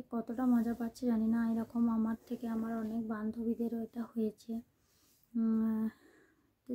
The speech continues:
যে করছো তাকে একটা কথা বলি, যদি কোনো দিন সে মানে কি বলবো, তার সঙ্গে এটা হয়, তো বুঝতে পারবে যে এটা কতটা খারাপ, মানে কতটা অরুচিকর কাজ। উম, তো করুক, ঠিক আছে, সে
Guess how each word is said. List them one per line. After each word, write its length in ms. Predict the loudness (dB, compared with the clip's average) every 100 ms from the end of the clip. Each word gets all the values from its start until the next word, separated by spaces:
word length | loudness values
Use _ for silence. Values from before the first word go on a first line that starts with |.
| -4
যে 100 | -6 -2
করছো 360 | -2 -2 -8 -8 -6
তাকে 180 | -6 -8 -10
একটা 160 | -10 -12
কথা 200 | -10 -8 -6
বলি, 200 | -4 -4 -6
যদি 180 | -8 -12 -6
কোনো 160 | -2 -2 0
দিন 120 | -2 -2
সে 140 | _ -8 -8 _ _ -20 -20 -20 -20 -20 _ _ _ _ _ _ _ _
মানে 180 | 6 6 6
কি 60 | 0 -2
বলবো, 220 | -4 -6 -10 -8
তার 160 | -6 -6 -8 _ _ -4
সঙ্গে 300 | 4 6 4
এটা 140 | 0 -6 -2
হয়, 220 | -2 -2 -4
তো 60 | -10
বুঝতে 300 | -8 -8 -8 -10
পারবে 220 | -8 -6 -6
যে 60 | -6
এটা 100 | -8 -12
কতটা 260 | -14 -14 -14 -14 -16
খারাপ, 380 | -6 -2 -2 -6 _ -8
মানে 180 | -6 -6 -8 -12
কতটা 300 | -18 -12 -8 -8
অরুচিকর 580 | -8 -8 -10 -8 -6 -6 -8
কাজ। 200 | -10 -10 -12 _ _ _ _ _ _ _ _ -8
উম, 360 | -6 -6 -8 -10 -12
তো 80 | -10 0
করুক, 280 | 2 2 0 -8 -20 _ -6
ঠিক 160 | -4 -4
আছে, 120 | -8
সে 100 | -10